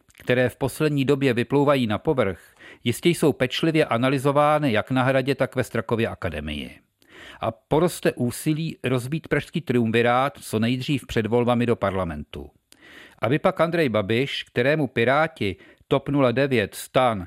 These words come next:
spolu s hnutím Jana Čižinského uštědřili v Praze potupnou porážku, mohl říkat: "Podívejte, jak Piráti a spol vyhořeli v hlavním městě.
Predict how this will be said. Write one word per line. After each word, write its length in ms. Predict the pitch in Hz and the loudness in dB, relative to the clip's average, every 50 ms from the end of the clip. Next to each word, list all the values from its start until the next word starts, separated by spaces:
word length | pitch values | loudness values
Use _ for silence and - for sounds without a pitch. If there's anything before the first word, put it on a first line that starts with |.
| - - _ | -12 -16 _
spolu 420 | - - - - 156 147 139 123 | -20 -20 -4 -2 0 2 2 0
s 60 | 98 | 0
hnutím 440 | 101 117 135 143 - - 135 127 117 | 0 0 0 0 0 0 0 0 2
Jana 180 | 120 120 120 117 | 2 0 0 -2
Čižinského 760 | - - 123 113 139 151 127 - - - 143 139 120 120 120 | -4 -4 -4 -4 -2 -4 -4 -8 -4 0 0 0 2 0 -2
uštědřili 760 | - - 120 - - - 175 156 135 127 - 151 143 143 135 | -4 -6 -6 -6 -2 -2 -2 -2 0 0 0 0 2 2 0
v 140 | - - - | -2 -4 -4
Praze 340 | - 127 135 127 120 139 117 | -2 0 0 0 0 -2 -4
potupnou 540 | - - 127 - - 143 - 147 147 127 107 | -2 -6 -6 -4 -4 -6 -2 0 0 0 2
porážku, 720 | - 113 113 113 117 120 120 117 - - - - 127 - | 0 0 0 2 2 2 0 0 -4 -6 -6 -6 -6 -2
mohl 240 | - 120 107 120 123 | 0 0 2 2 2
říkat: 460 | 98 104 104 90 - - 95 82 80 - _ - - - - - - - - - - | 2 0 -4 -4 -4 -4 -4 -4 -4 -8 _ -20 -20 -20 -20 -20 -20 -20 -20 -14 -4
"Podívejte, 760 | - 113 120 123 131 123 143 143 139 - - 151 147 151 151 - - - - - | -2 0 2 2 2 2 2 2 0 0 2 2 4 4 2 0 -8 -18 -4 -2
jak 220 | 123 120 - - | 0 0 0 -2
Piráti 500 | - 135 135 135 139 151 151 - - 143 | -2 0 2 4 4 4 2 0 -4 -4
a 100 | 127 117 | -4 -4
spol 380 | - - - - 139 131 139 117 | -4 -6 -4 -2 0 0 0 0
vyhořeli 540 | 113 110 117 113 127 123 - 131 127 135 127 | -2 0 2 2 2 2 2 2 2 0 0
v 20 | 107 | 0
hlavním 340 | 113 117 110 113 120 120 | 0 0 0 0 -2 -2
městě. 540 | 120 110 104 90 - - - - 80 76 73 | -2 -2 -2 -4 -6 -10 -8 -8 -8 -8 -8